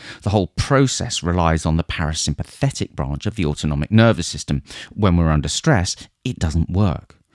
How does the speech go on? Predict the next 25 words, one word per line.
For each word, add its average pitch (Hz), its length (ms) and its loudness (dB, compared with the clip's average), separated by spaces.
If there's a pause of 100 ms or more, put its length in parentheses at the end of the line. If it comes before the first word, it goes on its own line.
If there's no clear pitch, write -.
(200)
The - 60 -12
brain 78 300 4
turns 80 280 0
off 101 200 2
the - 40 -10
production - 440 -4
of 73 100 -4
digestive - 460 -6
juices 131 600 0
and 71 120 -2
slows 73 340 -4
the - 60 -20
contractions - 640 -6
of - 80 -6
the - 100 -4
digestive - 500 -4
tract. - 520 -10 (480)
It - 120 -2
can't - 280 0
afford 78 260 -4
to - 160 -10
allocate 78 400 -6
resources 104 440 0
to - 180 -14
digestion 87 800 2